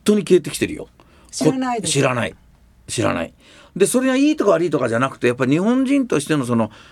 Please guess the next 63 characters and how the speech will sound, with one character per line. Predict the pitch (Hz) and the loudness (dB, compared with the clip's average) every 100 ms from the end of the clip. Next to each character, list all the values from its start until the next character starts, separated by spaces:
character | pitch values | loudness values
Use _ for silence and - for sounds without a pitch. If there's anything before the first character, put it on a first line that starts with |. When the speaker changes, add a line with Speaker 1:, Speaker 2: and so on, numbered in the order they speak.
| - _ - | -20 _ -8
Speaker 1:
引 | - - 240 | -6 -4 -4
き | |
継 | - 254 | 0 2
い | |
で | 185 | 2
い | 139 | 2
か | 165 | 0
な | 190 | 0
き | 135 | 0
ゃ | |
な | 117 | 0
ら | 123 | 0
な | 139 120 | 0 -2
い | |
も | 98 | -2
の | 92 135 | -2 -4
っ | - _ - | -6 _ -8
て | 101 | -6
い | 98 101 | -4 -2
う | 98 | -2
も | 104 | -2
の | 104 | -4
は | 92 | -4
大 | 95 - 185 | -2 0 2
事 | 233 | 0
に | 180 | -2
し | 104 | -2
な | 98 | -4
い | 98 | -4
と、 | 92 95 - | -6 -8 -6
日 | - 175 | -2 2
本 | 233 294 294 | 2 2 2
人 | 311 277 | 2 2
が | - | 2
ど | 240 | 0
っ | 277 | 0
か | 143 | -2
行 | 131 | -2
っ | |
ち | - | 0
ゃ | |
う | 233 | 0
ん | 127 | 0
だ | 90 | -2
よ | 98 | -4
ね。 | 101 - _ - - - _ | -6 -8 _ -20 -20 -20 _
日 | 147 151 | 0 2
本 | 170 208 | 2 0
人 | 190 196 135 | 0 0 -2
と | 101 | -2
い | 117 | 0
う | |
も | 120 110 | 0 0
の | |
が | 127 | -2
ど | 95 | -4
っ | |
か | - - | -8 -12
行 | |
っ | |
ち | - | -12
ゃ | |
う。 | - | -16